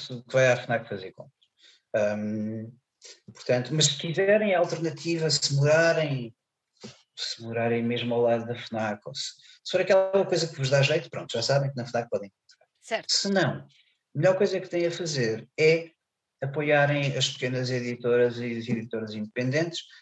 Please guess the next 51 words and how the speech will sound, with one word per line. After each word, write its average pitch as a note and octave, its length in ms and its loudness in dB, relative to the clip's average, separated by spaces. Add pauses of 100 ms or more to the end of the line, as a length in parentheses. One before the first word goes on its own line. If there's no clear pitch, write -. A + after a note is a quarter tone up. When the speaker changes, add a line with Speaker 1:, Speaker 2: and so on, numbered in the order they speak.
(180)
Speaker 1:
Há C3+ 80 2
umas C#3+ 220 2
quantas C3+ 380 2
que - 140 -12
têm B2 200 -2
extremo C#3 420 -2
bom A#2+ 180 -2
gosto A#2+ 300 -4 (100)
e A2 80 0
op-, A2+ 280 -2
e A#2+ 100 0
optam A2 400 -2
por G#2+ 100 -12
lançar G#2 340 -2
os F#2+ 120 -8
meus B2+ 180 -2
discos. - 440 -6 (340)
Speaker 2:
Uhum. G#3+ 140 -10
Speaker 1:
Ahm, C#3 420 4 (600)
portanto, C#3 360 0
podem F3+ 280 4
visitar C#3 520 0
seja F3 520 0
o C#3 60 -8
site C#3 300 0
da C3 100 -4
minha C3 200 -2
editora, A#2 500 -2
que - 120 -8
é G#2+ 280 -6
Vi-, A#2 400 -8
Violeta A#2+ 500 -2
Exótica. A2 640 -4 (500)
Portanto, C#3+ 220 2
não E3 80 4
vale A3+ 160 4
a A3 40 2
pena G#3 180 0
estar F3+ 160 0
com E3+ 180 -8
U D#3 160 2
R C3 220 2
Ls. A2+ 240 2 (960)
Deus D#3+ 200 2
Nosso E3 260 2
Senhor D#3 180 2
criou C#3 280 4
o B2+ 60 6
Google B2+ 380 0
para G#2+ 140 -4
isso. - 280 -6